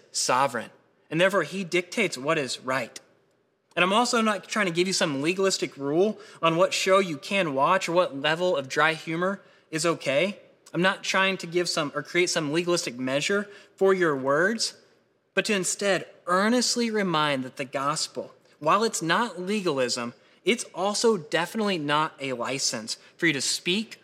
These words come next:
or laugh in any way that would undermine it. I mean, Jesus, he gave us his words, which are true, and he gave them to us so that we will find life.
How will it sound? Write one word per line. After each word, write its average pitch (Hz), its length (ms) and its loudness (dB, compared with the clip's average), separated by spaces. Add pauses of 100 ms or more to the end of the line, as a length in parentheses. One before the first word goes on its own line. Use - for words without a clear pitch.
(160)
or 156 120 2
laugh 147 520 2
in 139 160 -8
any 185 260 0
way 127 260 2
that 123 120 -2
would 123 120 -2
undermine 127 460 -2
it. 104 100 -16 (560)
I 170 60 -2
mean, 165 140 0
Jesus, 185 400 0
he 180 80 -6
gave 175 420 0
us 208 140 -2
his 170 180 -6
words, 143 520 0 (260)
which 147 180 -4
are 139 80 0
true, 208 460 0 (420)
and 165 80 -2
he 160 80 0
gave 185 400 0
them 175 140 -2
to 160 100 0
us 151 80 -4
so 151 100 -8
that 127 140 -4
we 185 220 -4
will 160 160 -2
find 131 560 -2 (340)
life. 143 480 -2